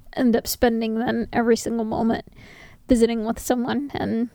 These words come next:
this time we tried to focus on spending a lot of time with our nieces and nephews. So we pretty much hung out with them. We visited, we went to your family's one day.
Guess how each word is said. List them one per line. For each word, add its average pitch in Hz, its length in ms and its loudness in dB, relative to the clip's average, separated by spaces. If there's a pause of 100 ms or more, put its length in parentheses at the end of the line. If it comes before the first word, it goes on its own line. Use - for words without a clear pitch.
this 247 240 4
time 233 200 4
we 220 100 -2
tried 247 180 0
to 285 60 0
focus - 380 -2
on 214 120 -2
spending 220 340 0
a 269 60 -6
lot - 120 0
of 208 80 -2
time 233 160 -2
with 233 140 -2
our 277 80 -2
nieces 240 380 -2
and 226 120 0
nephews. 240 460 -4 (920)
So 240 340 0 (920)
we 262 120 0
pretty 262 220 2
much 233 360 -2 (1400)
hung 240 200 0
out 208 100 2
with - 140 0
them. 262 320 2
We 254 100 2
visited, 226 380 0
we 233 80 2
went 220 160 -2
to 254 80 -2
your 220 180 0
family's 214 460 -2
one 247 200 -4
day. 254 260 0